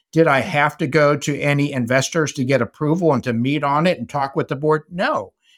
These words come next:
We just did it because it seemed like it fit the market and was a need. We're probably now three to four months into that Cycle Clarity Connections, and it's been a revolution for care of patients at Coastal Fertility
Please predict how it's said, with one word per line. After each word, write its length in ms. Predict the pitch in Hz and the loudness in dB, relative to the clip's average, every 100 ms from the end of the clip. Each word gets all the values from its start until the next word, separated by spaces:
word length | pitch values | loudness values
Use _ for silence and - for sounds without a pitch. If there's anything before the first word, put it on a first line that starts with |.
| _ | _
We 140 | 165 165 | 2 2
just 240 | 165 143 | 2 0
did 200 | 196 202 | 0 0
it 120 | 170 | 0
because 340 | 147 147 156 143 | -2 0 0 0
it 100 | 135 | -6
seemed 260 | - 175 | -4 0
like 180 | 156 135 | 0 -2
it 140 | 131 - | -6 -4
fit 240 | 170 165 | -6 -4
the 80 | 156 | -2
market 400 | 143 143 147 127 | 0 0 0 0
and 120 | 123 | 0
was 220 | 123 113 | -2 -2
a 60 | 117 | -2
need. 520 | 127 214 160 123 120 _ _ _ | 0 2 2 2 -2 _ _ _
We're 160 | 143 160 | -2 0
probably 320 | 165 165 160 | 0 0 0
now 220 | 143 139 | 2 0
three 240 | 135 156 139 | 0 -2 -2
to 80 | |
four 260 | 127 165 143 | -2 -2 0
months 300 | 135 135 - - | 2 0 -2 -4
into 320 | 147 170 151 | -2 2 2
that 240 | 131 131 | 2 0
Cycle 340 | - 139 127 131 | 0 -2 -2 -4
Clarity 380 | - 127 123 120 | 0 0 0 -4
Connections, 720 | 127 139 170 - 123 135 - _ _ | -4 -4 -4 -4 -4 -4 -10 _ _
and 140 | - 151 | 0 0
it's 140 | 160 | 0
been 180 | - 156 | 0 0
a 80 | 156 | 2
revolution 840 | 143 147 139 135 175 233 - 131 | 2 2 2 0 2 2 2 -2
for 200 | 117 127 | -2 -6
care 460 | 123 - 151 147 143 | -6 -6 -2 2 2
of 240 | 123 120 | 0 -6
patients 480 | - 143 131 131 120 | -6 -6 -4 -4 -4
at 140 | 120 - | -6 -6
Coastal 400 | 151 131 - 117 | -6 -6 -6 -10
Fertility 840 | 131 - 160 165 165 127 117 107 | -10 -4 -2 2 2 2 0 -2